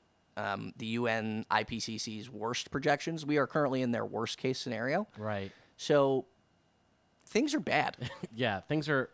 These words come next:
Speaker 2: really bad. I don't think people are talking about it enough.
Speaker 1: Yeah, there's a lot of other distractions right now from
Speaker 2: <laughs>
Speaker 1: this, like, big existential crisis that we face, and it's
Speaker 2: Right.
Speaker 1: really hard to wrap your mind around something so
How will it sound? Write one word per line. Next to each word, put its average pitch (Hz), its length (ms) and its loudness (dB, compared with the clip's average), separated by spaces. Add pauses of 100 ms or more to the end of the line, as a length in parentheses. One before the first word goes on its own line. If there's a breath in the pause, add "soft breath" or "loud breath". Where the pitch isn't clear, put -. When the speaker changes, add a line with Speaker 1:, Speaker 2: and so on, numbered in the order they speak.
(140)
Speaker 2:
really 110 260 0
bad. 98 200 -4
I - 20 0
don't 110 100 -2
think 113 120 -8
people 113 160 -4
are 104 40 -6
talking 107 260 -2
about 101 180 -2
it 90 60 -6
enough. 92 440 -4 (180)
Speaker 1:
Yeah, 123 360 6
there's 135 220 0
a - 20 0
lot 156 160 4
of 151 80 4
other 143 180 4
distractions 127 600 2
right 135 140 2
now 131 180 2
from 120 200 2
Speaker 2:
<laughs> 113 40 2
Speaker 1:
this, 110 120 -4
like, 110 280 -2
big 117 380 0
existential 107 600 -4
crisis 135 420 0
that 139 100 2
we 135 100 2
face, 143 280 -2
and - 140 -4
it's 90 140 0
Speaker 2:
Right. 87 60 -10
Speaker 1:
really 131 180 2
hard 120 240 0
to - 80 -8
wrap 110 260 -2
your 104 120 -8
mind 131 320 4
around 104 260 -4
something 104 340 -6
so 104 400 -4